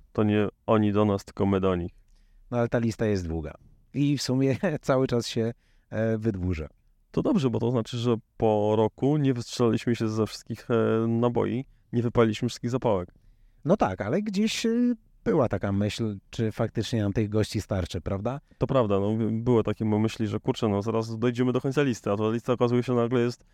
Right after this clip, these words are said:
Speaker 1: trzy razy dłuższa niż, e, gości, których, gości, których mieliśmy już do tej pory.
Speaker 2: No ale to bardzo dobrze, bo dzięki temu macie kogo słuchać.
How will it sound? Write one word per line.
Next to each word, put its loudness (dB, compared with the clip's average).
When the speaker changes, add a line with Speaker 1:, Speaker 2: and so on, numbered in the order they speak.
Speaker 1:
trzy 0
razy 2
dłuższa 2
niż, -2
e, 2
gości, 0
których, 4
gości, -2
których 0
mieliśmy 0
już 2
do -4
tej 0
pory. 2
Speaker 2:
No -4
ale 0
to -2
bardzo 0
dobrze, 4
bo 0
dzięki -2
temu 2
macie 0
kogo 0
słuchać. -6